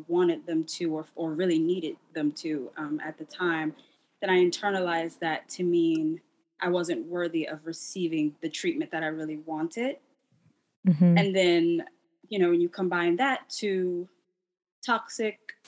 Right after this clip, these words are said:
Speaker 1: relationship patterns, you know, manipulation and, and things of the sort, it leads one to not trust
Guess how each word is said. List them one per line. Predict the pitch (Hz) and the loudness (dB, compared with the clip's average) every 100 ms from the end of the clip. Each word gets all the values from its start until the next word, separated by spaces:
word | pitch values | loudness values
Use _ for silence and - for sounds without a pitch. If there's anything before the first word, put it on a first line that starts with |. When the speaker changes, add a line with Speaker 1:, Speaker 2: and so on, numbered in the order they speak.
| - | -8
Speaker 1:
relationship | 185 190 196 202 185 196 | -4 -2 -2 -4 -4 -4
patterns, | - 190 180 175 170 170 170 - | -4 -4 -2 0 2 0 -4 -2
you | 165 | -2
know, | 151 - _ - | -2 -10 _ -4
manipulation | 180 175 185 180 170 170 180 170 165 156 | 0 0 0 -2 -2 -2 -2 2 2 0
and, | 156 156 151 - | 0 0 0 -2
and | 165 | -4
things | 185 175 170 | 0 0 0
of | 160 | -10
the | 165 | -12
sort, | - 208 180 160 - - - - - _ _ _ _ _ - | -6 -4 -4 -4 -12 -20 -20 -20 -20 _ _ _ _ _ -4
it | 226 | -4
leads | 202 220 233 226 214 - - - | -2 -2 -2 -4 -8 -14 -14 -12
one | 185 170 165 160 165 160 | -4 0 0 0 -2 -4
to | - 165 160 156 156 _ _ _ _ _ _ _ _ _ - - 185 | -10 -6 -6 -6 -8 _ _ _ _ _ _ _ _ _ -20 -10 -2
not | 180 170 - | -2 -2 -6
trust | - 185 175 - - | -6 -4 -4 -6 -14